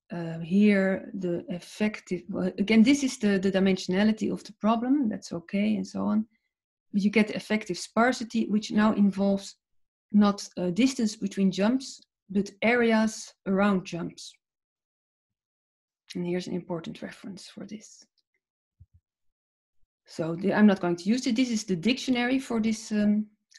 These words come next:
Hardy-Krause total variation, just half intervals. And this is a impression of what would be an interpolating vector. So these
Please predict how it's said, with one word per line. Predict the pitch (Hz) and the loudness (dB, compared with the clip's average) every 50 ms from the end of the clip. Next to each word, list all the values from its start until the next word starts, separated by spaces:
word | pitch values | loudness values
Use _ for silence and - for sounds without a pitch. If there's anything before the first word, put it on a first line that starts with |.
| _ | _
Hardy-Krause | - 208 214 202 208 208 - 208 208 208 208 208 208 - 190 - | 0 2 2 2 2 0 -4 -4 -2 0 0 0 -2 -6 -8 -4
total | - 208 202 202 202 196 | -2 -2 -2 -2 -4 -6
variation, | 196 208 202 202 196 196 196 202 202 196 - 233 240 226 | -4 -2 -2 0 0 0 0 -2 -2 -4 -6 -6 -6 -6
just | 190 180 - - - | -6 -8 -10 -14 -20
half | - - - 196 214 214 - | -14 -6 -4 -4 -4 -4 -4
intervals. | 240 240 233 240 247 226 - 247 240 247 254 247 - - _ _ _ _ _ _ _ _ _ _ _ _ _ _ _ _ _ _ _ _ _ _ _ _ _ _ _ _ - | -8 -8 -8 -8 -10 -10 -8 -8 -8 -8 -10 -12 -16 -20 _ _ _ _ _ _ _ _ _ _ _ _ _ _ _ _ _ _ _ _ _ _ _ _ _ _ _ _ -2
And | 202 208 202 202 185 | 0 4 4 4 4
this | 226 226 220 - | 4 2 0 -2
is | 214 - | -2 -2
a | 208 196 202 - - - _ _ _ _ _ _ _ _ _ _ _ _ _ _ _ _ _ _ _ _ _ - | -2 -2 -4 -6 -18 -20 _ _ _ _ _ _ _ _ _ _ _ _ _ _ _ _ _ _ _ _ _ 0
impression | - 214 196 - - 240 247 226 - - 202 | 2 2 2 2 2 0 2 2 2 0 0
of | - 190 180 | 0 0 -2
what | 185 202 196 - | -2 -2 -2 -2
would | 190 196 185 | -2 -4 -2
be | - 196 190 | 0 0 0
an | 185 190 - - | 0 0 0 2
interpolating | 214 202 202 202 - 190 190 185 185 180 - 175 170 | 0 0 0 -2 -4 -4 -2 -2 -2 -4 -4 -6 -6
vector. | 165 - 185 214 220 - - 302 302 302 | -6 -2 -2 -2 -2 -4 -6 -8 -8 -8
So | - - 196 185 180 175 | -8 -8 -6 -6 -6 -4
these | 180 185 185 180 - - | -4 -4 -4 -4 -6 -12